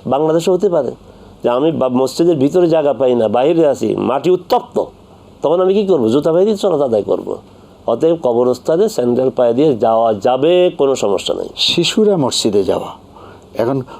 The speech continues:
Speaker 2: কত বছর বয়সে মসজিদে নেয়া ঠিক আর কোন বয়সে নেয়া ঠিক না?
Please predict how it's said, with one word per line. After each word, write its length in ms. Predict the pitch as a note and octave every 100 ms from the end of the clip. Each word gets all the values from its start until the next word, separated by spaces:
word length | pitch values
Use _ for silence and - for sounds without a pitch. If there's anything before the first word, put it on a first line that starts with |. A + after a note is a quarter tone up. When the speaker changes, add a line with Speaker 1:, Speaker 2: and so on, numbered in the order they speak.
| - -
Speaker 2:
কত 280 | C3 -
বছর 420 | E3+ F3+ E3+ F#3+ F3+
বয়সে 540 | D#3 D3+ C#3 D#3+ D#3
মসজিদে 520 | C3 B2+ - C3 C#3
নেয়া 320 | B2 C3 C3 C3
ঠিক 220 | - G#3+ G#3+ - - - - -
আর 160 | B2
কোন 280 | - D3 C#3+
বয়সে 260 | C3+ B2+ B2
নেয়া 180 | B2 A#2
ঠিক 140 | - -
না? 180 | A2